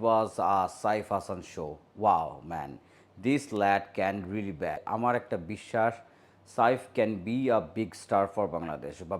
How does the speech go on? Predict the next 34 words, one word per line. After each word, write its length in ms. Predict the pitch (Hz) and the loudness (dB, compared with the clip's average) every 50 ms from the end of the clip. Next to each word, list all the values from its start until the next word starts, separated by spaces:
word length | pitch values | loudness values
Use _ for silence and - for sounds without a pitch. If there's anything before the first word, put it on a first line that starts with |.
| 98 | -2
বাংলাদেশের 460 | 107 113 117 117 117 113 - 127 117 101 101 113 | 0 0 2 0 0 -2 -4 -6 -8 -8 -4 -2
যে 120 | 120 117 120 113 - - - - - - _ - | 0 0 0 0 -2 -8 -18 -20 -20 -14 _ -2
ওই 120 | 110 113 98 80 82 101 | 0 0 0 0 2 4
ব্যাটিংয়ে 500 | 110 107 107 - 139 139 127 110 107 101 104 - - 104 | 4 4 4 2 0 0 0 0 -2 -2 -4 -4 -4 -6
একটা 280 | 104 - - - 117 107 107 107 | -6 -8 -4 0 2 4 4 4
ল্যাকিংস 600 | 101 95 95 104 104 107 - 127 131 127 127 110 92 117 | 2 0 2 2 0 0 0 -2 -2 -2 -2 0 4 6
বা 100 | 113 101 92 98 - - | 6 8 6 4 2 0
একটা 440 | 92 - - - - _ - 123 117 117 117 117 117 - 113 135 | -2 -4 -4 -8 -4 _ 6 6 8 8 6 4 2 0 0 0
ওই 120 | 147 151 156 160 156 135 - - 127 | 2 2 0 0 -2 -6 -4 -2 -2
এক্স 140 | 127 - - - | -2 -2 -2 0
ফ্যাক্টর 380 | 139 127 - - - 143 131 131 127 120 113 110 | 0 0 0 0 -2 0 2 2 2 0 0 -2
মিসিং 240 | 113 107 - 143 139 131 135 | -2 -2 -2 -2 -4 -4 -4
ছিল, 140 | - 127 113 110 | -4 -4 -4 -4
সেইটা 380 | 104 - - 107 104 104 117 101 95 - - | -4 -4 -4 -4 -2 0 2 2 2 2 0
আমার 160 | 104 117 110 98 | -2 -2 -2 -2
কাছে 160 | 113 - - 110 104 | -4 -6 -4 -6 -4
মনে 120 | 104 104 107 | -4 -4 -2
হয় 100 | 110 107 98 | -2 -2 -2
যে 40 | 104 - - | -4 -6 -6
to 80 | 113 107 - | -8 -8 -6
some 140 | - 107 104 101 | -6 -6 -4 -6
extent 240 | 95 - - 107 98 - | -6 -6 -8 -8 -6 -4
সাইফ 140 | - 95 98 85 101 | -4 -4 -4 -4 -4
হাসানকে 360 | 92 - 101 90 - - 98 85 | -6 -6 -8 -10 -8 -8 -8 -6
দিয়ে 120 | 95 95 92 | -4 -4 -4
আমরা 140 | 98 95 92 - - | -4 -4 -6 -6 -6
সেইটা 760 | 101 98 92 92 92 - - - - _ _ _ _ - 98 - | -6 -6 -6 -6 -8 -12 -18 -20 -20 _ _ _ _ -2 -2 -2
ফিল 120 | - 110 101 95 | -2 -2 -2 -2
আপ 60 | - - 107 | -2 -4 -8
করতে 180 | 101 - - 95 | -6 -6 -8 -8
পারি। 140 | - 107 104 101 101 110 | -6 -4 -4 -2 2 6
Wow, 180 | 127 127 120 104 92 92 90 98 | 6 8 6 6 4 -2 -2 0
man, 220 | 117 123 117 104 95 90 - - 104 127 | 2 2 2 0 -2 -6 -8 -4 -2 0
এই 80 | 143 147 | 2 2